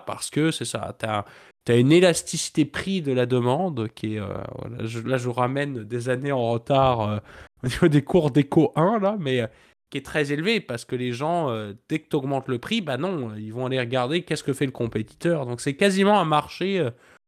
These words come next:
de concurrence parfaite, en fait, le, l'industrie de l'aviation, surtout d'autant plus qu'aujourd'hui, tout le monde fait du comparateur en ligne de vol. Donc, euh,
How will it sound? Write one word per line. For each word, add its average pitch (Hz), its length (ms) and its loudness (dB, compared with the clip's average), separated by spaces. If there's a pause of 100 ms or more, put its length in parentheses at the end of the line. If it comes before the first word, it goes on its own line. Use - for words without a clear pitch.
(160)
de 135 100 -2
concurrence 151 640 0
parfaite, - 540 -2
en 120 100 -6
fait, 117 400 -10
le, 104 240 -10
l'industrie 117 480 -6
de 139 60 -2
l'aviation, 123 560 -2 (420)
surtout - 500 4
d'autant 147 380 4
plus 196 260 -2
qu'aujourd'hui, 120 520 -4
tout - 180 -4
le 120 80 -2
monde 156 400 -6
fait 139 260 -4
du 117 160 -8
comparateur 110 720 -2
en 110 160 -4
ligne 123 420 -6
de 104 120 -6
vol. 120 420 0
Donc, 95 320 -8
euh, 101 80 -6